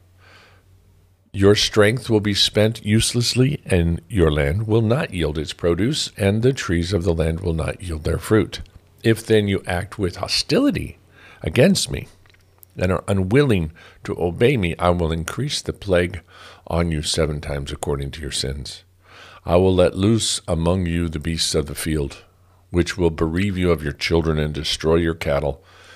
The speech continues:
and reduce your number so that your roads lie deserted. And if by these things you are not turned to me, but act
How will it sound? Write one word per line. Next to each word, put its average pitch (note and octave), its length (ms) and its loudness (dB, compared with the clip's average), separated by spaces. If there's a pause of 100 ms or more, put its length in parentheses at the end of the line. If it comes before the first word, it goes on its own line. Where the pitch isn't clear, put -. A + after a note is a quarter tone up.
(220)
and E2+ 160 0
reduce F#2 520 -2
your F2 200 -4
number E2 420 -2 (160)
so - 220 -2
that E2 320 -2
your D#2+ 160 -8
roads E2+ 500 -2 (260)
lie C#2+ 480 -4
deserted. C#2+ 640 -4 (1080)
And F2 120 0
if F#2+ 180 -2
by F2+ 200 6
these G#2 420 -2
things D#2 640 -4 (300)
you F#2 340 -2
are F2 140 -4
not F2 240 -4
turned F#2+ 300 -4
to E2+ 100 -6
me, D#2+ 220 -6
but E2+ 260 -6
act F2+ 340 -6